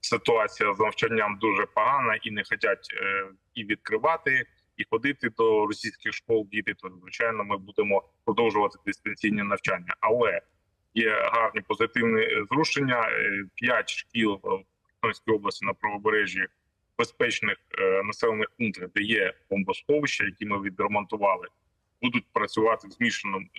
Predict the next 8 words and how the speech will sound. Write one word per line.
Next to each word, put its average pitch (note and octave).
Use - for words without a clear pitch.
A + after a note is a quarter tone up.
в A#2+
змішаній G#2+
формі G2
навчання, B2
і G#2+
діти A2
вже G2
зможуть G#2